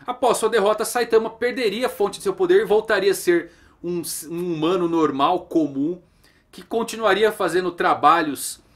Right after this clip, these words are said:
de herói por diversão e seria muito interessante, né? Eu, eu achei interessante essa versão do final. Seria bem plausível se acontecesse, mas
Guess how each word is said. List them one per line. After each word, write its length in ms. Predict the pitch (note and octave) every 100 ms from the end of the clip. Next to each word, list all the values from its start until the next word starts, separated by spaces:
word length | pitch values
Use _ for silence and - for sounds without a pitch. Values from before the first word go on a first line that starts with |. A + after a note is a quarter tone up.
| _ B2+
de 240 | B2+ B3+
herói 440 | A#3 F3 F3 B3+ - _ - _ _ _ _ _ _ _ _
por 220 | G#3+ F3+
diversão 680 | D3 D3+ F#3+ F#3+ - A#3+ C4 -
e 240 | A#3 D4 C#4+ _ _ _ _
seria 220 | D4+ D#4
muito 180 | C#4+ C#4+
interessante, 580 | D#4+ D#4+ - F#3+ D#3+ F3
né? 100 | A3
Eu, 80 |
eu 180 | B3+ B3+
achei 200 | C#4 -
interessante 580 | C#4 D4+ B3 - G#3+ G#3+
essa 200 | F#3 F#3
versão 360 | E3+ D#3+ - E3
do 120 | D#3+
final. 580 | D#3+ C#3 C3 F3+ G#3 _ _ _ _ _
Seria 300 | _ - F3+
bem 180 | F3+ -
plausível 640 | G3 G#3+ G3+ C3+ C3+ F3 E3
se 160 | D#3
acontecesse, 800 | E3+ D#3+ E3+ E3+ F3 - C#3 B2+
mas 460 | C3+ E3 - - -